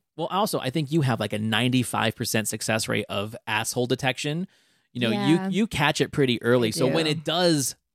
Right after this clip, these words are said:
Speaker 1: backfire on you, it's so surprising because
Speaker 2: Yeah.
Speaker 1: you have a really good one.
Speaker 2: Yeah.
Speaker 1: I do not. I am not that keen. I'm really good at recognizing douchebaggery in men.
Speaker 2: Yeah.
Speaker 1: I think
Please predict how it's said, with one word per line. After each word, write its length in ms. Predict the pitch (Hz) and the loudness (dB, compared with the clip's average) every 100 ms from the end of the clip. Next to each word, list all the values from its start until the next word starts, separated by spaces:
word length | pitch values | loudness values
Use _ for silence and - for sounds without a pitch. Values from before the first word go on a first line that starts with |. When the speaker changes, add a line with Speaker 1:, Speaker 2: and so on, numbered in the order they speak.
| _ 123 | _ -2
Speaker 1:
backfire 600 | 135 160 - 143 127 123 | 0 0 -2 0 2 2
on 160 | 113 | 2
you, 140 | 113 113 | 0 0
it's 120 | 165 - | -2 -2
so 280 | - 247 202 | 2 4 4
surprising 840 | 131 - 110 107 123 - - 107 | 2 -2 -2 -2 -2 -6 -12 -10
because 340 | 127 143 143 143 | -6 -4 -4 -2
Speaker 2:
Yeah. 40 | |
Speaker 1:
you 80 | 127 | -2
have 180 | 139 127 | -2 -2
a 60 | |
really 180 | 113 107 | -2 -2
good 240 | 110 120 107 | 0 -2 -2
one. 240 | - 147 - _ | -10 -16 -20 _
Speaker 2:
Yeah. 320 | - 143 139 156 | -8 -6 -4 -4
Speaker 1:
I 380 | 170 170 160 127 | -2 -2 -2 -2
do 160 | 117 110 | -4 -6
not. 500 | - - _ - - | -6 -14 _ -10 -8
I 220 | - 117 110 | -4 -4 -2
am 380 | 110 107 101 | -2 -4 -8
not 380 | 104 104 - - | -8 -10 -10 -12
that 440 | 127 117 101 - - - | -4 -2 -2 -6 -12 -10
keen. 340 | 131 110 95 | -4 -2 0
I'm 160 | 131 156 | 2 4
really 220 | 302 233 | 4 6
good 160 | 220 | 4
at 100 | 175 139 | 4 0
recognizing 800 | 156 156 143 123 123 120 117 113 _ _ _ _ _ 127 | -2 0 0 0 0 2 0 -2 _ _ _ _ _ -10
douchebaggery 920 | 107 147 156 - 123 123 123 113 107 | 4 6 6 4 2 2 2 2 2
in 440 | 104 104 104 104 107 | 0 -2 -2 -2 -2
men. 460 | 107 123 165 220 - | 0 0 0 -2 -6
Speaker 2:
Yeah. 320 | 165 165 151 156 139 | -4 -2 -2 -4 -4
Speaker 1:
I 100 | 135 | -6
think 500 | - - 165 175 | -4 0 2 2